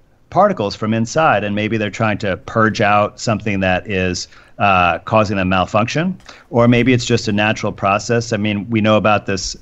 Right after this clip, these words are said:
uh, programmed cell death, uh, process that your cells just, when they get old, it's called senescence. They basically fragment into little bits. It's called apoptosis. And so it's these little particles that originally come from the cell, but they're,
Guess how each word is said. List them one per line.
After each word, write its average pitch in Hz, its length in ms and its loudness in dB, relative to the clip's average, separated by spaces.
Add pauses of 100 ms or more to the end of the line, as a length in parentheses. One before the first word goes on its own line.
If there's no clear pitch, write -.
uh, 92 160 2
programmed 104 540 0
cell 101 280 -2
death, 104 420 -2 (400)
uh, 104 160 0
process 110 540 0
that 87 160 -4
your 95 100 -6
cells 98 400 0
just, 95 320 -4
when 101 140 0
they 95 100 0
get 92 220 -2
old, 101 440 -2
it's 90 120 -6
called 95 280 0
senescence. 101 800 -4 (300)
They 110 100 2
basically 101 540 0
fragment 104 680 -2
into 107 260 -6
little 101 220 -4
bits. - 460 -4 (160)
It's 104 120 -8
called 107 280 2
apoptosis. 104 960 -6 (680)
And 131 220 2
so 147 320 4
it's 139 280 -6
these 151 220 0
little 160 460 4
particles 120 800 -2
that 101 300 -4 (120)
originally 135 500 -2
come 139 300 0
from 127 240 2
the 113 80 0
cell, 113 340 2
but 120 200 -2
they're, 101 400 0